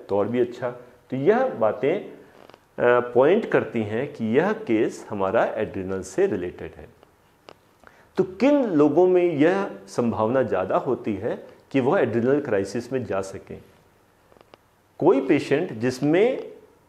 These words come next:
लो लेवल पे हमारा बेसल काम चल रहा था, थोड़े लो लेवल पे कॉर्टिसोल था, लो लेवल पे एसीटीएस था, काम चल रहा था। एकाएक कोई इलनेस, किसी भी तरह का कोई फीवर,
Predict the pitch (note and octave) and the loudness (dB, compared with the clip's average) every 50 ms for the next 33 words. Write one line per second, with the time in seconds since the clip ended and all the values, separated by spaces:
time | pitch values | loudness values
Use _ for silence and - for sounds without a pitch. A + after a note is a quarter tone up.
0 | _ _ - A2+ B2 C#3+ F#3+ B3 B3+ F#3+ D3+ D3 C#3 D3 C#3 C3+ C#3+ - E3+ G3+ | _ _ -4 -2 2 2 4 4 4 4 4 4 4 2 2 0 2 4 4 4
1 | A3+ - - - - - - - _ _ _ _ _ _ _ _ _ _ _ _ | 4 2 -4 -10 -14 -18 -20 -20 _ _ _ _ _ _ _ _ _ _ _ _
2 | _ _ _ _ _ _ _ _ _ _ _ _ _ _ - B2+ B2 B2 B2 B2+ | _ _ _ _ _ _ _ _ _ _ _ _ _ _ -4 0 2 4 6 6
3 | C#3+ C#3 C#3 C3 - A#2 G2+ G2 A#2+ A#2+ A2+ D3+ D#3 D#3 D3 C3+ C3+ C#3+ C3+ C#3 | 4 4 2 -4 -8 -10 0 2 2 4 4 4 2 2 2 2 2 2 0 0
4 | B2 G#2 G2 F2 F2+ F2 E2+ - F2+ F2+ F2+ - - - _ _ - - E3 F3 | 0 -2 0 -2 -4 -6 -6 -6 -8 -8 -8 -10 -18 -20 _ _ 0 2 4 4
5 | F3 D#3 C#3+ D3+ D3+ D3 D3+ C3+ D3 C#3+ D3 D#3 D3 - A#2 G#2+ G#2 - - B2+ | 4 4 4 4 6 6 4 4 2 0 0 -2 0 2 2 0 0 2 2 4
6 | A#2+ B2 A#2+ B2 - C3+ A#2+ A#2+ A2+ - - G2 A#2 A#2+ A2+ A2 G#2 G#2 A2 G#2+ | 4 4 2 -2 0 0 0 0 0 -4 -2 2 2 4 4 4 2 0 -2 0
7 | - A2+ G2+ F#2+ - G#2+ F#2+ - A2 A2 G#2+ A2 - B2+ C3+ - - A2 A2+ A#2+ | 0 0 0 0 -4 -8 -6 -2 -2 -2 -2 -2 -4 -6 -6 -2 -2 0 0 -2
8 | A#2 - A2+ G2+ G2 F#2+ F#2 F2+ F#2+ F#2+ - B2 - - - - - - - - | -2 -2 -2 -2 0 -2 -2 -4 -4 -8 -8 -10 -10 -10 -16 -20 -20 -20 -20 -20
9 | - _ _ _ - - - _ _ _ - _ _ - - D#3+ G3 - - C#4 | -20 _ _ _ -20 -20 -20 _ _ _ -20 _ _ 0 2 2 2 4 2 2
10 | B3+ F3+ B2+ G#2+ G2+ G2+ - - - - - _ _ - C#3 D#3+ F#3 A#3 C#4 D4+ | 4 4 4 2 0 -2 -6 -12 -16 -20 -20 _ _ -2 2 4 4 4 2 -2
11 | - - - - - - _ _ _ _ _ - C3 B2+ C3 C3 C3 A#2+ D#2+ - | -6 -10 -12 -16 -20 -20 _ _ _ _ _ 0 2 2 4 4 2 2 0 -4
12 | - - - - - - _ _ _ _ _ _ _ _ _ _ A3+ A3 - A#3+ | -12 -16 -18 -20 -20 -20 _ _ _ _ _ _ _ _ _ _ -2 0 0 0
13 | G3+ G#3+ G3 - D3 D3 C#3+ - D3 C#3+ - B2+ A#2+ - - - F#2+ F2 F2 D#2+ | 0 0 0 0 0 0 0 0 -2 0 0 -2 -2 -2 -6 -10 -10 -8 -8 -10
14 | - | -12